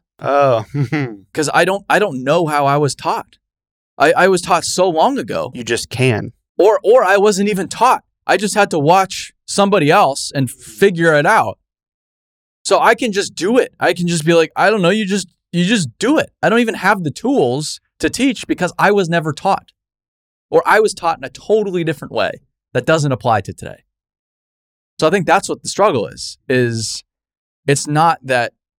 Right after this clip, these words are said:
Speaker 2: sometimes, yeah, it's like, "Oh, it's not that hard, just figure it out." But big picture, it's, they weren't ever really taught this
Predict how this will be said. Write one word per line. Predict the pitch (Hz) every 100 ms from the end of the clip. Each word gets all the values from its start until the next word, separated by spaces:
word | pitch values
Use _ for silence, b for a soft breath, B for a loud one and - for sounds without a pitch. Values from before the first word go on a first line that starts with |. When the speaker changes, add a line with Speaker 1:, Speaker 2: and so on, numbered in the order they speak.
| -
Speaker 2:
sometimes, | - 208 202 175 151 131
yeah, | 127 120
it's | 120
like, | 113 -
"Oh, | 127
it's | -
not | 120
that | 107
hard, | 107 98 - -
just | 110
figure | 135 107
it | 101
out." | 98 95 - _ _ _ _ _
But | 127 127 -
big | 180 175
picture, | 160 - 120
it's, | 107 - -
they | 143 160
weren't | 127 143 -
ever | 131 123 107
really | 107 135 104 _ _
taught | - - 139 120 - _
this | - - - -